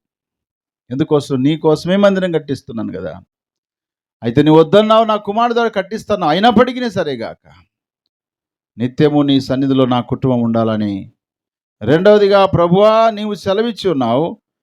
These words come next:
నీ ఆశీర్వాదము నుండి నా కుటుంబము నిత్యము ఆశీర్వదింపబడునుగాక" అని కోరుతున్నాడు ఆయన.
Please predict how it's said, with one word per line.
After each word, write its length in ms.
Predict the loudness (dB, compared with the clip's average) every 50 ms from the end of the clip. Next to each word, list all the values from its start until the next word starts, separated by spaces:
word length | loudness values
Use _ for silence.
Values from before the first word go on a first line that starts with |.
| _ _ _ -6 -2
నీ 160 | 2 4 6
ఆశీర్వాదము 960 | 6 4 4 2 -2 -6 -4 0 2 2 4 4 4 2 2 2 0 0 0
నుండి 680 | -2 -2 -2 0 0 0 0 0 0 -2 -4 -8 -14 _ _ _ _ _ _ _ _ -4
నా 180 | -2 0 0 0
కుటుంబము 600 | 0 -2 -4 0 2 2 2 2 2 2 2 2
నిత్యము 520 | 2 2 0 0 0 0 0 2 4 2
ఆశీర్వదింపబడునుగాక" 1300 | 2 2 0 -2 -4 -2 -2 -2 0 -2 -2 -2 0 0 0 0 2 0 0 0 0 -2 -2 -2 -4
అని 100 | -6 -4
కోరుతున్నాడు 540 | -4 -4 -4 -4 -6 -10 -16 -16 -16 -18 -18
ఆయన. 100 | -20